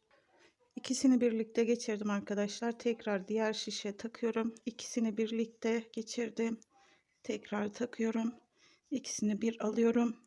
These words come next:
Tekrar taktım. <clears throat> Bakın bu şekilde ikisini bir aldım. Ne sıkı ne gevşek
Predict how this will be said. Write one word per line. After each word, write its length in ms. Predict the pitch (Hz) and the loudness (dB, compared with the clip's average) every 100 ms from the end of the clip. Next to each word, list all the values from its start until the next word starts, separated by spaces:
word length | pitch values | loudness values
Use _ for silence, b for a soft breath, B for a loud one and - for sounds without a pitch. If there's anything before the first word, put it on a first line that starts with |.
| _ _ | _ _
Tekrar 480 | - 240 233 208 202 | 0 0 2 -2 -2
taktım. 640 | 226 220 220 - 233 240 - - - | -2 -2 -2 -2 0 0 -8 -2 2
<clears throat> 380 | 254 - _ | 2 -2 _
Bakın 300 | 240 240 233 | -4 0 0
bu 40 | 226 | 0
şekilde 680 | - 233 226 208 220 226 - b b b b b - | 0 0 -2 -2 0 -2 -6 b b b b b -10
ikisini 520 | 233 - - 214 214 | -10 -8 -4 -2 0
bir 220 | 220 214 - | 0 -2 -2
aldım. 640 | 226 233 226 240 269 _ _ _ b b b b - | -2 0 2 2 2 _ _ _ b b b b 2
Ne 180 | 240 247 | 4 4
sıkı 580 | - 254 - 254 240 | 2 -4 2 4 6
ne 60 | 233 | 4
gevşek 720 | 233 240 240 - 233 - | 6 6 6 0 0 -2